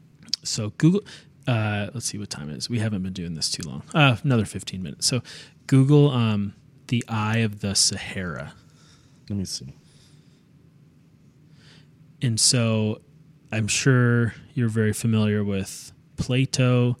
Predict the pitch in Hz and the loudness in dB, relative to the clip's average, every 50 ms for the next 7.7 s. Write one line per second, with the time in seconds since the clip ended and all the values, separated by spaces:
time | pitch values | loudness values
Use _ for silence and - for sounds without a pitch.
0 | - _ - - - - - _ _ - - - 123 117 110 104 95 92 98 - | -8 _ -20 -20 -20 -20 -20 _ _ -10 -2 2 2 4 4 4 4 4 4 2
1 | - _ - - 127 120 117 117 110 - - 123 110 - - - - 120 113 110 | 0 _ -8 -2 0 2 2 2 2 2 2 2 2 2 0 0 0 -2 0 0
2 | 110 107 107 110 107 - - - - - - - - - - - - 117 113 123 | 0 0 0 -2 -4 -8 -14 -20 -20 -20 -18 -6 0 2 4 4 6 6 4 4
3 | 127 135 135 135 143 143 147 151 143 - - 151 147 147 147 147 139 - - 151 | 4 4 4 4 4 4 2 2 0 -2 -4 -2 0 0 0 0 0 0 0 2
4 | 147 147 147 - - - - - - - - - - _ _ - - - - - | 2 2 0 -2 -6 -20 -20 -20 -20 -20 -20 -20 -20 _ _ -20 -20 -20 -20 -20
5 | _ _ _ _ _ - - - - - 117 110 110 104 - - - - - 131 | _ _ _ _ _ -20 -20 -20 -12 -6 -2 0 0 2 0 -2 -2 2 4 4
6 | 127 127 123 123 123 123 117 110 - 120 110 110 110 110 - 117 110 107 107 107 | 6 6 6 6 6 4 2 2 0 -2 0 0 0 0 0 0 0 0 0 0
7 | 107 104 - - 110 107 107 107 107 - - - - | 0 0 0 0 0 0 -2 0 0 0 0 0 -2